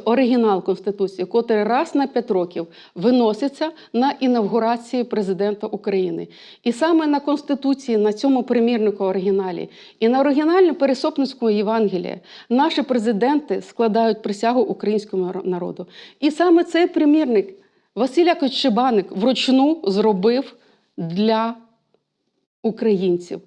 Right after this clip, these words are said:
зробив в дві тисячі першому році. Тобто, тобто кожен президент з дві тисячі першого року знає, що він кладе руку на рутенію. Подивіться уважно,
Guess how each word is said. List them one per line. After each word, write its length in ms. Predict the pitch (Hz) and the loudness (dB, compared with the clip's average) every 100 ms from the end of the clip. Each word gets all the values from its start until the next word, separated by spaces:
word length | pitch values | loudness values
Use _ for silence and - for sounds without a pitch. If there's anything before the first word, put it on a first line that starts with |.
| - - - | -20 -20 -4
зробив 380 | 220 233 302 302 | -2 2 2 0
в 40 | |
дві 160 | 202 240 | 0 0
тисячі 280 | 285 277 | 0 -2
першому 420 | 247 240 240 240 214 | -2 -4 -2 -2 0
році. 240 | 190 208 | -2 -2
Тобто, 320 | 208 226 214 - | -4 -4 -8 -2
тобто 300 | 285 285 233 | -2 0 -2
кожен 420 | 208 320 381 349 | 0 2 4 4
президент 500 | 349 277 240 196 190 | 4 0 2 2 0
з 40 | 170 | 0
дві 120 | 202 | -4
тисячі 300 | 208 302 262 | -2 -4 -4
першого 480 | - 311 - 214 220 | -2 -2 -2 -4 -2
року 360 | 254 - 202 202 - - | -2 0 -2 -2 -10 -4
знає, 640 | 202 220 262 320 247 175 - - _ | 0 0 0 0 -2 -4 -12 -20 _
що 360 | - - 233 - | -6 0 2 0
він 280 | 185 247 220 | 0 2 2
кладе 460 | 202 226 196 226 208 | 2 0 2 2 2
руку 320 | 240 359 220 | 2 2 2
на 120 | 214 | 2
рутенію. 420 | 254 247 214 170 175 | 0 0 0 -2 -4
Подивіться 460 | 214 269 330 - | -2 0 0 0
уважно, 540 | 247 226 247 214 202 | 0 2 2 2 0